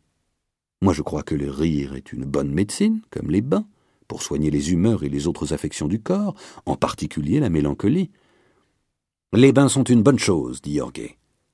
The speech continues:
et le docteur Angélique lui-même les conseille pour chasser la tristesse, qui peut être passion mauvaise quand elle ne s'adresse pas à un mal qui se puisse éloigner par l'audace.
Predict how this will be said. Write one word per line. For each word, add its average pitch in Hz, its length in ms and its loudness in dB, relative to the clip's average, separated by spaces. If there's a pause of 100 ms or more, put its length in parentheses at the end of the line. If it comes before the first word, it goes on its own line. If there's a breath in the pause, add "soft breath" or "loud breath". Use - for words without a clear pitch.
(220)
et 92 40 0
le 107 80 4
docteur 139 300 4
Angélique 131 380 4
lui-même 143 320 8
les 139 80 6
conseille 127 340 2
pour 123 160 -2
chasser 135 240 0
la 131 80 4
tristesse, - 600 -2 (600 soft breath)
qui 101 120 0
peut - 120 2
être 139 240 4
passion 127 380 2
mauvaise 98 720 4
quand 82 260 -4
elle 104 140 4
ne 104 80 4
s'adresse 120 420 0
pas 127 200 2
à 135 60 0
un 110 160 4
mal 123 320 4
qui 107 140 -4
se 110 120 -2
puisse 117 280 -2
éloigner 113 400 4
par 107 220 0
l'audace. - 640 0